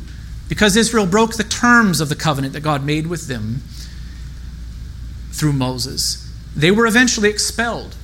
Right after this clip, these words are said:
from the land. Three, it was during the Babylonian captivity that expectations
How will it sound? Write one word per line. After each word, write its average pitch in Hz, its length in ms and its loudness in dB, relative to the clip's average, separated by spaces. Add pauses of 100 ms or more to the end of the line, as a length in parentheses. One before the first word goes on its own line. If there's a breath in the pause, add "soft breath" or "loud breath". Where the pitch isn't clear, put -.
(120)
from 123 440 -2 (160)
the 131 120 -2
land. 117 520 -6 (540 loud breath)
Three, 208 440 4 (960 loud breath)
it 160 80 -2
was 165 160 4
during 220 240 6
the 208 80 4
Babylonian 208 680 2
captivity 156 540 -2
that 170 120 -2
expectations - 1400 -2